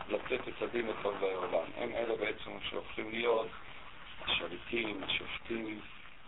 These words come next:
אה, של המציאות. היינו, הם ישפטו בעצמם כל הדינים. אה,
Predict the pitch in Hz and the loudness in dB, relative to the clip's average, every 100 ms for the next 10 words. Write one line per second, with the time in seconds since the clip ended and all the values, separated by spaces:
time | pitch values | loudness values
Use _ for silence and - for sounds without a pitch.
0 | - 90 90 87 92 95 92 95 - 101 | -6 -2 -2 0 0 2 2 2 -4 -4
1 | 90 78 - 120 131 110 98 - 117 113 | -4 -4 4 6 6 4 -2 -2 -2 -2
2 | - - - 120 113 110 131 139 120 - | -4 -4 -2 2 2 2 2 4 4 4
3 | 107 101 98 90 82 78 - - - - | 4 4 2 -2 -2 -4 -8 -10 -8 -4
4 | - - - - - - - - | -2 -4 -6 -8 -10 -10 -10 -8